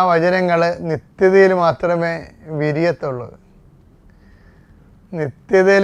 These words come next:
വിജയ-, വി-, നമുക്ക് ന-, ഇപ്പം ഈ ഭൂമിയിൽ കു-, നമുക്ക് ഭൂമിയിൽ ജീവിക്കുമ്പോൾ നമുക്ക് കുഴിച്ചിടും അത്, പക്ഷെ വിരിയണ എപ്പോഴും, എപ്പോഴാണ്?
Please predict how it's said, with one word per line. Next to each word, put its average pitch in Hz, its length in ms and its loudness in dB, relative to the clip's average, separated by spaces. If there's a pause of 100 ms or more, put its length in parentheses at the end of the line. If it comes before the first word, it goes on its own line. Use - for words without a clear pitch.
വിജയ-, 190 320 2
വി-, 180 200 0 (160)
നമുക്ക് 170 360 0 (200)
ന-, 170 220 -2
ഇപ്പം 202 200 -2 (120)
ഈ - 20 2 (400)
ഭൂമിയിൽ 196 420 2
കു-, 220 140 -2
നമുക്ക് 190 240 -2 (160)
ഭൂമിയിൽ 196 400 0
ജീവിക്കുമ്പോൾ 190 440 0
നമുക്ക് 190 200 0
കുഴിച്ചിടും 175 380 0
അത്, 135 120 -6 (1160)
പക്ഷെ 170 180 -4 (100)
വിരിയണ 196 320 0 (120)
എപ്പോഴും, 185 320 -2
എപ്പോഴാണ്? 165 340 -2